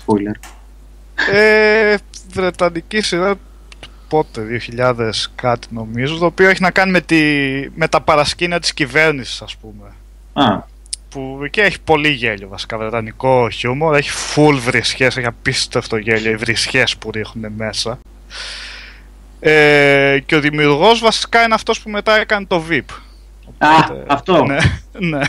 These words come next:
Speaker 1: Πολύ, ακούγεται
Speaker 2: Γιατί
Speaker 1: πολύ οικείο, ρε παιδί μου,
Speaker 2: το
Speaker 1: το
Speaker 2: βλέπα έτσι και λέω, "Δεν μπορεί, κάποια σχέση ή remake θα το κάνανε οι άλλοι, κάποιος
Speaker 1: Α,
Speaker 2: πήγε στα
Speaker 1: α,
Speaker 2: πέρα,
Speaker 1: α.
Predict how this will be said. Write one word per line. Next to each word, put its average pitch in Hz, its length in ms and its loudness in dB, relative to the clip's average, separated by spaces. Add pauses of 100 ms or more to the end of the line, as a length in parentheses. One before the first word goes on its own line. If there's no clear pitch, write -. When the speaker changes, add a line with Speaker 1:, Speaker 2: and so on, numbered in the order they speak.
(540)
Speaker 1:
Πολύ, 170 480 6 (520)
ακούγεται 170 420 2
Speaker 2:
Γιατί 170 160 6
Speaker 1:
πολύ 196 120 6
οικείο, 185 360 4
ρε 143 100 6
παιδί 131 240 4
μου, - 60 6
Speaker 2:
το 240 180 8
Speaker 1:
το 247 60 -2
Speaker 2:
βλέπα 175 440 2
έτσι 151 320 2
και 214 140 0
λέω, 220 200 0
"Δεν 185 160 0
μπορεί, 135 360 -8
κάποια 165 340 -2
σχέση 160 380 -4
ή 156 80 0
remake 156 380 0
θα 139 100 -8
το 127 100 -10
κάνανε 139 380 -2
οι 120 40 -6
άλλοι, 151 480 -2
κάποιος 139 640 -2
Speaker 1:
Α, 120 40 -6
Speaker 2:
πήγε 123 240 2
στα 123 160 0
Speaker 1:
α, 131 60 -2
Speaker 2:
πέρα, - 280 -2
Speaker 1:
α. 139 40 4